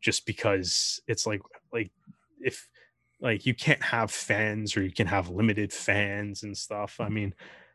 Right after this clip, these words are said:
maybe it helps. Maybe it's a little bit of an indicator, like, but I feel like in any other year, I feel like I might say yes to your theory here, Dan, but I think just because it's, like, of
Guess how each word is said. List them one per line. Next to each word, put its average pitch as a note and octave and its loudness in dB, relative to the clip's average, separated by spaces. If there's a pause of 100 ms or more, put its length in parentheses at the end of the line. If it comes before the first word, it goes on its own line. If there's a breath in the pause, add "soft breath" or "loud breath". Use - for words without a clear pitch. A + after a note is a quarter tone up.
(120)
maybe B2+ 10
it A2+ 10
helps. B2 8
Maybe C#3 10
it's A#2+ 4
a A2 4
little A2 8
bit B2 6
of B2 6
an A#2 6
indicator, A#2+ 6 (360)
like, F#2 0 (220)
but G2 6 (1040)
I B2 8
feel C#3 8
like A2 10 (180)
in E3 12
any A3+ 10
other G3 12
year, A2 10
I F#2+ 8
feel - 6
like G2 8
I G2+ 6
might F#2+ 2
say - 4
yes F2 0
to - -2
your G#2+ 4 (400)
theory B2 6
here, C3+ 0
Dan, C#3 2
but F2+ 2 (600)
I A#2+ 2
think C#3+ 6
just - -2
because G2+ 2
it's, - -4
like, F2+ -2 (180)
of G2+ -2